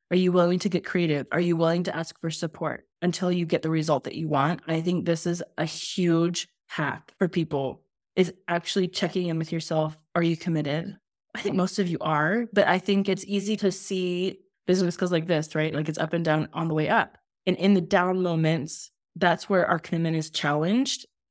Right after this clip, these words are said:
For me, I have a lot of faith in myself because I just know my commitment is no matter what. So when I fail, it's not that I don't have feelings like sadness or disappointment. It's just part of the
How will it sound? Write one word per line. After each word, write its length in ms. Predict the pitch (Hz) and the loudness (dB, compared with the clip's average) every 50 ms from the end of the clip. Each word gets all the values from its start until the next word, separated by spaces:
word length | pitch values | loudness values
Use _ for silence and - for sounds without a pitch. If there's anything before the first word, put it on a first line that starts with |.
| _ _ _ _ - | _ _ _ _ -2
For 100 | - 220 | 2 2
me, 180 | 220 233 233 | 4 4 4
I 100 | 190 175 | 4 4
have 120 | 180 196 196 | 4 2 4
a 40 | 190 | 4
lot 180 | 180 175 175 | 4 4 4
of 120 | 180 175 - | 2 0 -4
faith 380 | - - 170 170 196 214 - | -4 -4 -2 -2 -2 -2 0
in 60 | 202 | 0
myself 460 | 190 170 165 - - 170 165 220 240 - | 0 0 -2 -4 -2 0 0 0 0 0
because 300 | 196 156 - 170 160 165 | -2 0 0 0 0 0
I 200 | - 170 180 190 | 0 0 2 2
just 220 | 202 202 196 - | 2 0 0 0
know 140 | 190 180 180 | 0 2 2
my 160 | 175 160 156 | 0 0 -2
commitment 520 | 160 - 185 180 165 175 165 165 - - - | -2 -4 -4 -2 0 0 0 -2 -2 -4 -2
is 400 | - 175 175 165 165 165 - - _ _ - | 0 2 2 2 0 -2 -4 -10 _ _ -8
no 100 | 180 170 | -4 -2
matter 220 | 165 147 143 151 | -2 -2 -2 -2
what. 280 | 151 127 120 95 76 - _ _ _ _ _ _ _ _ _ _ - | -4 -4 -6 -6 -8 -10 _ _ _ _ _ _ _ _ _ _ -4
So 140 | - - 196 | 0 2 4
when 160 | 196 196 190 | 4 4 2
I 80 | 190 | 0
fail, 300 | 180 - 202 202 196 185 | 0 2 2 4 4 4
it's 160 | 180 170 160 - | 4 2 2 2
not 120 | 226 233 | 0 2
that 80 | 247 208 | 2 2
I 140 | 185 185 - _ - | 0 -2 -6 _ -4
don't 160 | - 196 180 | -2 -2 -2
have 200 | 175 - 180 170 | -2 -2 -4 -4
feelings 640 | - - - 190 185 185 180 180 180 185 185 190 - - _ _ _ - | -4 -2 0 2 2 4 4 2 2 2 0 0 -4 -8 _ _ _ -6
like 140 | 185 185 180 | -4 -4 -4
sadness 600 | - - - 202 196 202 208 202 196 190 185 - | -4 0 2 4 4 4 4 4 4 2 0 -2
or 60 | 185 | -2
disappointment. 720 | 175 180 170 - 175 - - 185 165 156 175 208 254 269 - - | -2 -2 -4 -4 -4 -4 -2 -2 -2 0 2 2 2 2 0 -2
It's 200 | 196 - - - | -4 -4 -4 -2
just 280 | - 214 208 - - | 0 0 0 -2 -6
part 260 | - - 190 185 - | -4 0 0 0 2
of 220 | - 160 175 170 165 | 2 0 0 0 0
the 280 | 170 165 160 160 165 | 0 0 0 -2 -4